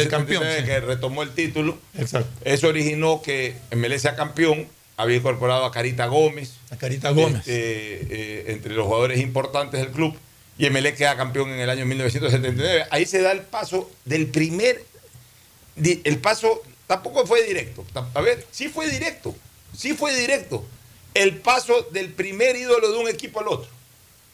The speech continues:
Speaker 2: que fue en el cine.
Speaker 1: Mm,
Speaker 2: Porque a-,
Speaker 1: sí.
Speaker 2: Bolaño fue three-way.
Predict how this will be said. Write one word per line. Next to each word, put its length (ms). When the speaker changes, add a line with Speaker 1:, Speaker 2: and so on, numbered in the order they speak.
Speaker 2:
que 120
fue 100
en 60
el 120
cine. 260
Speaker 1:
Mm, 60
Speaker 2:
Porque 280
a-, 140
Speaker 1:
sí. 80
Speaker 2:
Bolaño 460
fue 340
three-way. 480